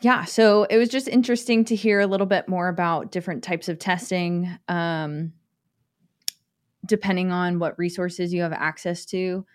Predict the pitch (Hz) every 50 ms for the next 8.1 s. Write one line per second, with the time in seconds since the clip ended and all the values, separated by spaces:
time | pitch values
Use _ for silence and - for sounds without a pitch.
0 | _ _ _ _ _ - 170 170 165 165 160 160 - - 180 175 180 175 180 180
1 | 175 175 170 160 - 190 175 175 170 - 180 170 165 170 170 165 165 - - -
2 | 170 165 160 160 - 165 175 170 170 170 - - 147 151 - 156 156 151 139 -
3 | - - - 151 147 - - - 156 151 151 147 151 - - 160 156 151 147 147
4 | - - _ _ _ _ _ _ _ - 160 165 160 160 160 160 160 151 151 151
5 | - - 156 156 - - - 165 160 151 151 156 160 165 - - _ _ _ _
6 | _ _ _ _ - 285 403 453 370 233 - 165 180 208 185 175 151 170 160 170
7 | 170 185 170 170 170 175 175 - - - 180 170 170 180 170 180 175 175 - -
8 | 180 180